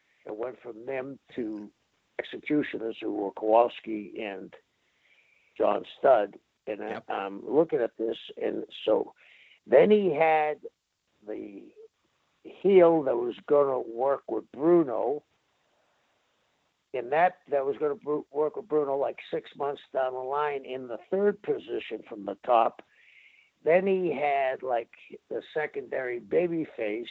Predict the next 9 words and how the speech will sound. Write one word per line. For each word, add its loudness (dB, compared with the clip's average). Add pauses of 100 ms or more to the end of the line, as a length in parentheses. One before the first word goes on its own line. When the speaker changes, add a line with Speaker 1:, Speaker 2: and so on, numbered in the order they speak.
(200)
Speaker 1:
that -2
he -6
was -8 (140)
feeding. -8 (500)
So 8
he 8
had 8
about -2
four 0